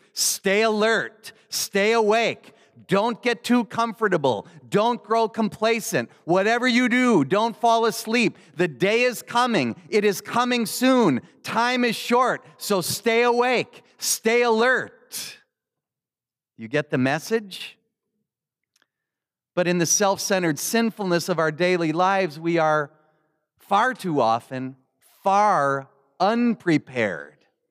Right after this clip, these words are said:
With our actions and with our words, we, we say to the Lord, "Not yet, stay away. I, I am not yet ready for you. I have people to see and things to do. I have places to go. I don't want to think about your second coming."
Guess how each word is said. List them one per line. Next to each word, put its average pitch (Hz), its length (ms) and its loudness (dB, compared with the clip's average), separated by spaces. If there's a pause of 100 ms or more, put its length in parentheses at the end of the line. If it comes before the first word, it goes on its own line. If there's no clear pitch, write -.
(320)
With 180 220 0
our 190 240 0
actions 208 580 -2
and 185 80 -2
with 170 120 2
our 170 160 2
words, 190 480 2
we, 170 280 0 (240)
we 180 140 0
say 208 280 0
to 208 100 2
the 196 120 0
Lord, 196 260 2
"Not 220 340 -2
yet, 233 260 2
stay 240 340 0
away. 233 380 2
I, 190 220 0 (220)
I 220 140 0
am 254 120 0
not 240 300 0
yet 214 280 0
ready 247 300 0
for 214 160 -2
you. 175 220 4
I 220 140 2
have 220 260 0 (260)
people 247 380 0
to 202 100 2
see 254 460 -2
and 175 200 -2 (200)
things 247 420 -2
to 220 120 2
do. 208 600 2 (680)
I 190 120 0
have 214 160 -4
places 233 480 -2
to 220 100 -4
go. 226 380 2
I 190 160 4
don't 220 100 0
want 254 160 2
to 247 60 2
think 247 280 -2
about 185 320 0
your 165 120 0
second 143 500 -6
coming." 107 400 -8